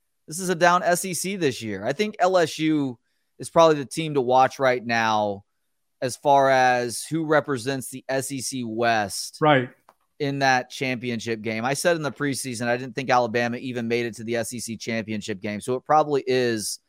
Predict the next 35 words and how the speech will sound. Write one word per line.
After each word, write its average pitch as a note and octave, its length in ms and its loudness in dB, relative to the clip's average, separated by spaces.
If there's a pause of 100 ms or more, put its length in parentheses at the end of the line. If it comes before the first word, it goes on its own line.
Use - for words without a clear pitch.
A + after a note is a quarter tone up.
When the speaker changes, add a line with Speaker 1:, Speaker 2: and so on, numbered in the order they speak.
(500)
Speaker 1:
going C3 340 0
to C3 180 -6
be, A2+ 680 -4 (520)
um, G#2 800 0 (200)
it C3 120 -4
probably C#3+ 340 6
is C3+ 120 2
gonna C3 140 -4
be B2 160 -6
L B2+ 160 2
S B2+ 200 -2
U. C3+ 400 -2 (400)
Keep D#3+ 160 -10
an D#3 80 -2
eye D#3 160 4
on D3+ 100 0
Ole D3 140 0
Miss, D3 580 -4
I A#2+ 140 -4
guess. B2+ 800 0 (420)
Speaker 2:
No, D3+ 340 6
Speaker 1:
But C3+ 240 2
Speaker 2:
they F3 60 2
ain't D#3+ 160 0
Speaker 1:
that's E3 160 4
Speaker 2:
keeping, D3+ 160 0
no. D3 340 2 (220)
Speaker 1:
Saturday, C#3+ 440 4
they've, C#3 280 2
they've C#3 180 2
lost D3 300 2
a C#3+ 40 -4
lot C3+ 200 2
of C3+ 60 -8
credibility. C#3 800 0